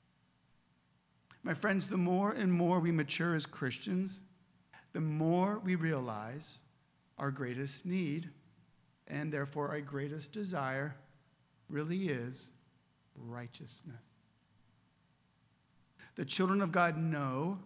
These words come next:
that we are God's children now, and we know that we,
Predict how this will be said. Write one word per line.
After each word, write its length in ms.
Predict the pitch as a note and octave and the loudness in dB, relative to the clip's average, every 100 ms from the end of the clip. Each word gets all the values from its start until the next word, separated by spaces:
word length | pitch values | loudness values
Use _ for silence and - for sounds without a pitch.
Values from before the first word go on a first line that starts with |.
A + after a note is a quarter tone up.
| - - - | -18 -18 -6
that 160 | D#3 | -4
we 140 | D#3 D#3 | -2 0
are 80 | |
God's 380 | D3+ D3 C3+ C#3 | 0 0 0 -2
children 480 | - C#3+ C3+ F#3 G#3+ | -6 -4 -4 -4 -4
now, 460 | D3 A2+ C3 A3+ - - - _ _ _ _ | -4 -2 -2 -4 -6 -16 -20 _ _ _ _
and 100 | - | -2
we 120 | D#3+ F3 | 2 4
know 320 | E3 D#3+ F3 | 6 6 6
that 180 | F#3 F3 | 6 4
we, 380 | D#3 E3 E3+ | 2 2 0